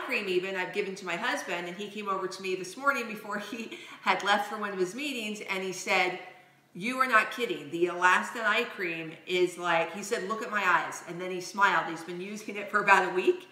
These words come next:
and it's making a huge difference. When they did their clinical trials, they had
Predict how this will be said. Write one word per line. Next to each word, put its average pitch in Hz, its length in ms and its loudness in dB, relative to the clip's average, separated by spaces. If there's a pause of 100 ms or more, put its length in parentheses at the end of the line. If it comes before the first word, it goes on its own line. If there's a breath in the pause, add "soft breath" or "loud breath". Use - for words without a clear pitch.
(340 loud breath)
and 220 100 0
it's 214 160 -6
making 247 480 0
a 165 60 -4 (240)
huge 220 560 -8
difference. 180 560 -4 (340 loud breath)
When 190 160 0
they - 160 0
did 262 140 -6
their 226 140 -2
clinical 269 380 -6
trials, 254 600 6 (280 loud breath)
they 220 140 0
had 214 240 2